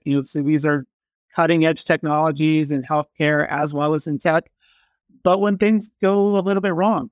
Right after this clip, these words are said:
at these companies, to see where, what occurs with the valuations, um, especially in the current environment. You know, we are in an environment where small cap biotech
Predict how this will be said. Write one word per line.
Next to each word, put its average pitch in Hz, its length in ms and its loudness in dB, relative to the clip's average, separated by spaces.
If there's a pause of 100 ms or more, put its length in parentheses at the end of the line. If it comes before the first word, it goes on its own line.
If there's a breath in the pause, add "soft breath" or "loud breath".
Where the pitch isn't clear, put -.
at 143 140 -4
these 139 160 0
companies, 127 520 0
to 147 140 -2
see 165 420 -2
where, 151 400 0
what 165 220 2
occurs 170 540 0
with 135 100 -2
the 143 80 -4
valuations, 135 840 0
um, 135 320 -2
especially 151 640 0
in 147 140 0
the 147 160 -2
current 151 240 -2
environment. 143 520 0
You 139 100 -4
know, 135 160 -4
we 139 280 0
are 147 300 4
in 151 100 0
an 147 160 0
environment 147 460 0
where 147 320 2
small 151 260 -2
cap 151 220 0
biotech 147 480 0